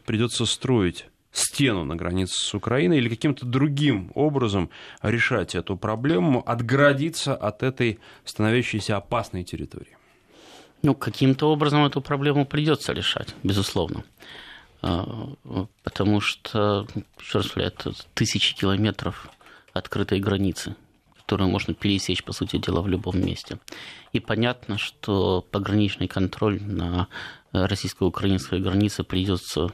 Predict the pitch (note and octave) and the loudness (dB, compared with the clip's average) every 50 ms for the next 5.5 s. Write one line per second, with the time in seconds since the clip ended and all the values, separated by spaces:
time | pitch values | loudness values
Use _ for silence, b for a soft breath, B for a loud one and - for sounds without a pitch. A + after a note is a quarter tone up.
0 | - - - G2+ - G2+ - - - F2+ F2 - - D#2+ D#2 - - - - - | -6 -4 -2 0 0 0 -2 -2 -4 -4 -2 0 0 0 0 -2 -6 -16 -10 -6
1 | - E2+ - - - G#2+ - - - - - _ _ - - - F#2+ - B B | -4 -2 -2 0 0 -2 -2 -4 -6 -14 -16 _ _ -8 -2 0 0 0 B B
2 | B B B B B G2+ - G#2+ - - - - A#2+ A2 G#2 G2 F#2+ F2+ F2+ F2+ | B B B B B -6 -4 -4 -4 -4 -4 0 0 0 0 0 0 0 0 0
3 | - F#2 A2 A2+ A#2 B2 C3 C3+ C3+ - - B2+ C3 C3+ D3 D3+ D#3+ - B B | 0 -2 0 0 2 2 2 0 0 -2 -2 -2 0 2 2 0 0 -2 B B
4 | B B B B B - - A#2 - - - - B2+ B2 C#3 D#3+ E3 D#3 C#3+ C#3+ | B B B B B 0 0 0 0 0 -2 0 2 2 4 4 2 2 2 2
5 | C#3 C3+ C3+ C3 C3+ C#3 C#3+ C3+ C3+ - | 4 4 4 4 4 4 4 2 0 0